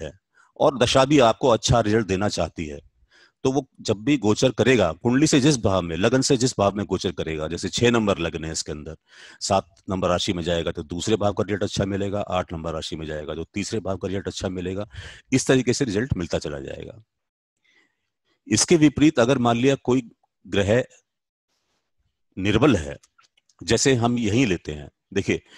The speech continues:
शनि इस कुंडली में केंद्र का त्रिकोण का मालिक है, लेकिन आठवें भाव में बैठा है, और दूसरी चीज ये कि ये नीच राशि में बैठा है।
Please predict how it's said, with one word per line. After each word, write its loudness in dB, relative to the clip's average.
शनि 2
इस 0
कुंडली 0
में -2
केंद्र 0
का 2
त्रिकोण -4
का -4
मालिक -4
है, -4
लेकिन -4
आठवें 2
भाव 2
में -8
बैठा -6
है, -6
और 2
दूसरी 0
चीज 0
ये 0
कि -8
ये -2
नीच -2
राशि -2
में -8
बैठा -10
है। -14